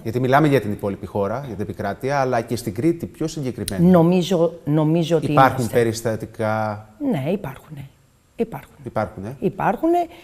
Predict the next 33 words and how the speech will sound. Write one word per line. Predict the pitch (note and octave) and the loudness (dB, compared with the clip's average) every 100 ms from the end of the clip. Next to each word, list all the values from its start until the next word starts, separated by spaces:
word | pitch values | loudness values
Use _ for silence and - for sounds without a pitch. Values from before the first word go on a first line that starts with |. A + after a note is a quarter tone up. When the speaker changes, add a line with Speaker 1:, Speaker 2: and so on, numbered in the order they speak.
| - | -6
Speaker 2:
Οι | A#3 | -4
πιο | A3+ - C#4 | -2 6 6
πολλοί | G#3 G#3+ A3 A3 G3 D#3 - - _ _ _ _ _ | 8 4 6 4 4 0 -6 -20 _ _ _ _ _
παρακολουθούνται | - A#3 G3+ F#3+ F3 - G#3 G3+ E3+ D#3 - | 4 4 4 2 2 2 4 4 4 0 0
πλέον | G3+ G3 F3 | 4 4 4
τα | E3 | 0
τελευταία | E3+ D#3+ D#3 E3+ D3+ | 0 0 0 0 0
χρόνια | C3+ C#3+ C#3 C3 | -2 -4 -4 -6
στην | - B2 | -8 -8
Κρήτη, | B2+ D3+ F3+ D4 D#4 C#4+ | -2 -2 0 -2 -4 -8
στην | - E3 | -6 -2
ειδική | D#3 D3 D3 D#3 D3 C#3 | 0 -2 -4 -2 -2 -2
μονάδα | C3 C3+ D3 D3+ C#3 C3+ B2+ B2 A#2+ | -4 -4 -2 0 -2 -4 -6 -8 -8
που | C3+ | -8
υπάρχει | B2+ B2 A#2+ A#2+ - | -8 -8 -10 -12 -16
στο | - | -14
Παγνί, | A#2+ A#2+ A#2+ E3+ C#4 - - - _ _ _ | -10 -8 -6 -4 -6 -10 -20 -20 _ _ _
από | - C#3 D3 | -10 -6 -6
όσο | - | -6
γνωρίζω. | C3+ C3 C3 A3+ A#3+ E4 | -6 -2 0 0 0 -2
Speaker 1:
Μμμ. | A2+ A#2+ F#3 - - - | -4 -8 -8 -12 -6 4
Speaker 2:
Ε, | C4+ C4 B3+ B3 A#3+ A#3+ A#3 A3+ - - | 8 10 10 10 8 6 4 0 -4 -4
υπάρχουν | C4 B3+ A#3 | 4 4 4
και | A3+ | 2
κάποιοι | G#3 G3 F#3+ F3+ | 2 2 0 -6
που | E3+ | -4
φεύγουν | E3 F#3 E3 E3+ | 2 2 4 0
εκτός | D#3+ - E3+ | -2 -2 -4
Κρήτης, | - E3+ E3 D#3+ D#3 - - | 0 2 2 2 -4 -6 -6
καταλαβαίνετε | A3 G#3 F#3+ E3+ D#3 C#3+ C#3 | 0 2 4 2 2 0 -6
για | C3+ C3+ | -8 -10
ποιους | - C3+ | -12 -8
λόγους. | C3+ D#3 A#3+ D#4 - | -2 0 0 -4 -14